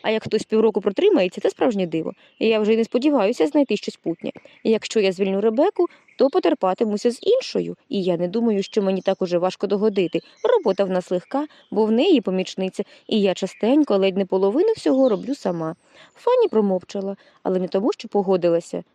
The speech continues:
наче не можна знайти ліків від такого лиха. Вона сиділа, дивилася на Бетсі і мимоволі згадувала іншу сестру, милу крихітку, що була ще меншою, ніж зараз Бетсі, коли Фанні поїхала до Нортгемптонширу і померла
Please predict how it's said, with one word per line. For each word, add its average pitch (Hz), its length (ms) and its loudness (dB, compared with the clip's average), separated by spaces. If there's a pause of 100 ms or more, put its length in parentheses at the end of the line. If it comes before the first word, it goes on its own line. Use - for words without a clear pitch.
наче 185 280 -2
не 208 100 0
можна 185 300 -2
знайти 190 340 -4
ліків 185 340 -6
від 180 140 -16
такого 202 380 -2
лиха. 175 340 -6 (720)
Вона 247 320 2
сиділа, 233 540 -2
дивилася 214 560 0
на 180 140 -4
Бетсі 262 600 -4
і 214 100 0
мимоволі 240 480 2
згадувала 269 600 2
іншу 190 360 -2
сестру, 185 480 -6 (260)
милу 359 320 4
крихітку, 208 520 0
що 202 180 -2
була 190 260 2
ще - 320 0
меншою, 185 460 0
ніж 185 160 0
зараз 185 340 0
Бетсі, 196 520 -2 (200)
коли 233 220 2
Фанні 190 320 0
поїхала 190 520 0
до 240 100 2
Нортгемптонширу 170 920 0
і 208 100 -4
померла 269 520 0